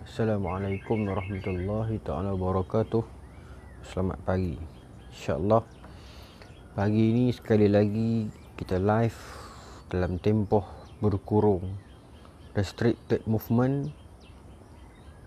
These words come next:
Eh, pagi ni kita nak, dalam masa yang berbaki, dalam masa yang terbatas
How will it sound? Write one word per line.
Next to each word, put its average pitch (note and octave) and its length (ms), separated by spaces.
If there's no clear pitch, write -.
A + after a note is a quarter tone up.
Eh, A2+ 540
pagi B2 240
ni C#3+ 180
kita A#2+ 240
nak, - 60
dalam B2 320
masa A#2+ 240
yang A#2 140
berbaki, A2+ 480
dalam A2+ 160
masa A2 260
yang A2 220
terbatas G#2+ 480